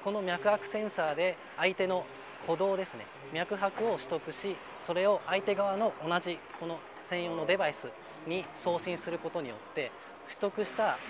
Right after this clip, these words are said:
バイタルデータ、脈拍情報に基づいた振動と発光、それから実際に発熱体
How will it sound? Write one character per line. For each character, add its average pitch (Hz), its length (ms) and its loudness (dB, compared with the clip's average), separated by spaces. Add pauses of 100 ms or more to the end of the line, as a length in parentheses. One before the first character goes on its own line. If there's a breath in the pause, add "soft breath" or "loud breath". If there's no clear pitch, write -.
(260)
バ 175 120 6
イ 196 60 2
タ 196 120 4
ル 190 120 0
デ 185 160 2
ー - 40 2
タ、 117 140 -4 (100)
脈 160 220 0
拍 190 260 0
情 196 220 0
報 135 260 -6
に 120 60 -10 (140)
基 - 80 -6
づ 165 180 -2
い 135 80 -4
た 165 220 -2 (200)
振 196 400 -4
動 190 200 -2
と 185 260 -2 (420)
発 156 180 -2 (120)
光、 175 160 4 (120)
そ 180 80 0
れ 180 100 4
か 185 120 0
ら 180 260 2
実 156 120 -4
際 190 320 0
に 196 180 -2 (280)
発 - 280 -4
熱 226 240 -4
体 196 220 2